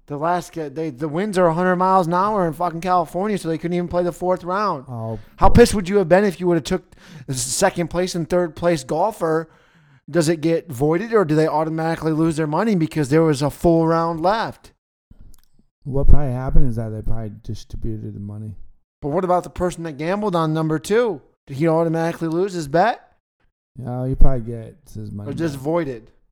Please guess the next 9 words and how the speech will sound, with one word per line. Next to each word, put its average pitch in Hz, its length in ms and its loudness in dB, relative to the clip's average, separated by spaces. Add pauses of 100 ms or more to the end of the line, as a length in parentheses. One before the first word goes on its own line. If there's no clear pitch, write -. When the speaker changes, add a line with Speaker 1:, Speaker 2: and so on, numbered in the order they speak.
(100)
Speaker 2:
Voided. 107 440 -12 (1040)
I 110 160 -8
bet 110 140 -12
it 113 100 -12
gets 107 160 -14
voided. 57 420 -12 (1120)
But, 156 100 0
you 165 60 -2
know, 160 380 -4